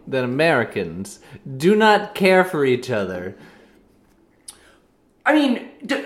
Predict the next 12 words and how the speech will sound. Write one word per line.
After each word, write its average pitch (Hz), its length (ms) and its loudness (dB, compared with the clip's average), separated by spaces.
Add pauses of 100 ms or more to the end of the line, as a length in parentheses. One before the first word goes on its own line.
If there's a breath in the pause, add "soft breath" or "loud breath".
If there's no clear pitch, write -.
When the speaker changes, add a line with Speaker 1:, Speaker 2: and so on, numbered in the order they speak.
(140)
Speaker 2:
broadly 214 540 2
speaking, 151 380 -6
we 104 140 -6
Speaker 1:
Love 208 480 10
Speaker 2:
do. 160 120 6
Speaker 1:
thy 190 320 12
neighbor, 180 560 8
Jared. 123 680 0
Speaker 2:
Broadly 233 380 4
speaking, 175 460 -4
we 135 160 -2
do. 76 400 -10